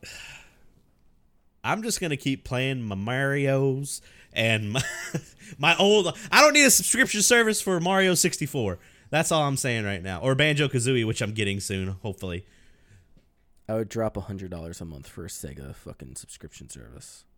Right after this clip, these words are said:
Speaker 1: For everything,
Speaker 2: But
Speaker 1: though.
Speaker 2: they had to have, for everything.
Speaker 1: Like
Speaker 2: They had
Speaker 1: Sega,
Speaker 2: to give me
Speaker 1: Genesis,
Speaker 2: everything.
Speaker 1: Saturn, all, all the, everything.
Speaker 2: And Atlas. They own Atlas now.
Speaker 1: But Nintendo owns them. So <laughs>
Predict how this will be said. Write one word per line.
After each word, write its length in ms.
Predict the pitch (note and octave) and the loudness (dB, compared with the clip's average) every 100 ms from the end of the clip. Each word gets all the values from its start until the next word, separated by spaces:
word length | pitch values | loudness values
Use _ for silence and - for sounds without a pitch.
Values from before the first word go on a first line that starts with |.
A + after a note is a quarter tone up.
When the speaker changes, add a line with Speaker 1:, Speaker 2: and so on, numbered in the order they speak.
| _ | _
Speaker 1:
For 200 | - D#3 | -4 0
everything, 460 | E3+ D3 A2 G#2 F2 | 2 2 0 -4 -6
Speaker 2:
But 80 | F2 | -6
Speaker 1:
though. 40 | |
Speaker 2:
they 40 | F#2+ | -6
had 180 | A2 G#2 | -6 -6
to 60 | G#2 | -8
have, 200 | G2 D#2+ _ _ _ | -8 -12 _ _ _
for 160 | D3 | 0
everything. 480 | D#3 D3 C3+ A2 F#2+ | 4 6 4 -2 0
Speaker 1:
Like 180 | A#2+ A2+ | 0 2
Speaker 2:
They 280 | - D#3 D#3 | 6 8 8
had 20 | |
Speaker 1:
Sega, 0 | |
Speaker 2:
to 300 | D3 D3 C#3+ | 8 6 6
give 60 | C#3 | 4
me 40 | |
Speaker 1:
Genesis, 380 | E3 D#3+ D3 - | 2 2 2 0
Speaker 2:
everything. 180 | D3 C#3 | 0 0
Speaker 1:
Saturn, 720 | - D3+ D3 C#3+ C#3 C3+ B2+ | 0 2 4 4 2 2 0
all, 280 | - C#3+ - | -2 -2 -2
all 360 | C3+ C#3+ C#3 A#2+ | 0 2 2 2
the, 120 | G2+ - | -2 -2
everything. 400 | C3+ G2 E2 - _ _ _ - - - | 0 0 -4 -8 _ _ _ -20 -6 4
Speaker 2:
And 240 | E3+ G3+ | 6 8
Atlas. 480 | F#3 G3+ D3+ A#2+ - | 10 8 8 2 4
They 160 | C#3+ | 4
own 260 | D3 D#3 E3 | 6 4 4
Atlas 420 | B2+ D3 A#2 - | 2 0 -4 -6
now. 340 | G2+ F#2+ F2+ - _ _ _ _ _ _ _ _ _ - | -8 -8 -10 -14 _ _ _ _ _ _ _ _ _ -6
Speaker 1:
But 240 | G#2+ F2+ | -6 -4
Nintendo 340 | G2+ G2+ C3+ C3 | -6 -4 -2 0
owns 320 | B2+ B2 A2 | 0 -2 -2
them. 320 | C3 F2+ E2 - _ _ _ _ _ _ | -2 -4 -8 -18 _ _ _ _ _ _
So 160 | - C3 | 0 2
<laughs> 240 | - | 4